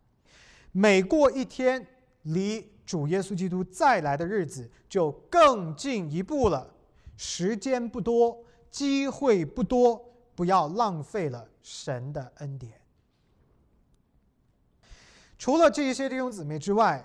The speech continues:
我们中间呢，可能还有一些是没有相信上帝、还没有认识耶稣基督、还在徘徊的朋友。请相信我，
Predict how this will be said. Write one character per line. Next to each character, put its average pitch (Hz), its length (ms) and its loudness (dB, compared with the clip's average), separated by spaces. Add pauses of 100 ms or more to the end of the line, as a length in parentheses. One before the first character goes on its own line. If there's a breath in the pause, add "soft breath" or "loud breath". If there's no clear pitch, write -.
(120)
我 151 80 -10
们 151 140 -4
中 214 220 -2
间 214 180 -2
呢， 170 160 -2
可 143 220 -10
能 139 120 -8
还 156 200 -6
有 143 120 -6
一 147 80 -6
些 147 200 -6
是 139 200 -8 (300 soft breath)
没 175 360 2
有 175 200 0
相 180 240 -4
信 165 180 -8
上 160 240 -4
帝、 147 220 -6
还 180 180 -2
没 180 380 0
有 247 160 4
认 208 180 -2
识 175 140 -8
耶 165 100 -4
稣 165 120 -8
基 160 120 -6
督、 175 220 -4 (160 loud breath)
还 170 140 -2
在 175 240 0
徘 170 400 2
徊 151 340 -4
的 151 100 -4
朋 135 240 -8
友。 156 240 -2 (400 soft breath)
请 143 220 -8
相 220 240 -4
信 214 180 -8
我， 123 400 -4